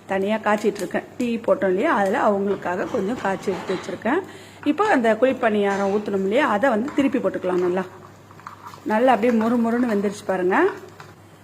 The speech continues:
எல்லாத்தையும் ஒண்ணு ஒண்ணா திருப்பி போட்டுக்கலாம். ஓரியோ தான் ரொம்ப ஆசைப்படுறா இந்த மாதிரி ஒரு இனிப்புக்கெல்லாம், ஆனா அவளுக்கு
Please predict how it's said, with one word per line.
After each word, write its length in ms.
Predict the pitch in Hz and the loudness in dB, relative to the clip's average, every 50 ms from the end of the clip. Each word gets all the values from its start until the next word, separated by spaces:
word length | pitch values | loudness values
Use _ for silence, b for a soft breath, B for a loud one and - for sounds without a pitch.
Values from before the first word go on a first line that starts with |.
| - - - - - - - - - - - - - - - - - - - - - - - | -16 -16 -16 -16 -16 -20 -20 -20 -20 -20 -20 -20 -20 -20 -20 -20 -20 -20 -20 -20 -16 -6 0
எல்லாத்தையும் 380 | 208 233 240 240 311 285 247 226 | 2 2 4 4 6 6 6 6
ஒண்ணு 80 | 226 | 6
ஒண்ணா 140 | 233 233 247 | 6 6 4
திருப்பி 320 | 240 - 202 208 208 208 | 4 4 2 2 2 2
போட்டுக்கலாம். 400 | 190 - 143 185 190 214 302 370 403 - - - - - - - - - - - - - - - - - - - - - - - - - - - - - - - - - - - 208 | -2 0 0 2 2 4 4 4 2 2 -2 -14 -16 -18 -20 -18 -18 -18 -18 -18 -20 -20 -20 -20 -20 -20 -20 -20 -20 -20 -20 -20 -20 -20 -20 -20 -20 -20 -20 -20 -14 -14 -10 -6 -2
ஓரியோ 380 | 202 220 269 339 349 330 294 262 | 0 2 2 4 4 6 6 6
தான் 140 | 302 320 285 | 4 4 4
ரொம்ப 640 | 254 226 208 208 220 240 247 254 247 311 294 254 | 4 4 4 4 4 4 4 4 4 4 4 4
ஆசைப்படுறா 460 | 233 233 - 233 214 220 202 202 202 202 | 2 2 -2 -2 0 0 2 2 2 2
இந்த 220 | 202 202 202 202 | 2 2 2 2
மாதிரி 200 | 196 214 226 233 | 2 2 4 4
ஒரு 160 | 220 214 196 | 4 4 4
இனிப்புக்கெல்லாம், 680 | 196 208 214 233 226 226 - 208 - 196 202 196 190 202 | 2 2 2 2 0 0 -2 -2 0 2 2 4 4 4
ஆனா 240 | 285 359 - 220 208 | 4 4 4 4 2
அவளுக்கு 320 | 202 202 196 175 - | 2 2 0 0 -4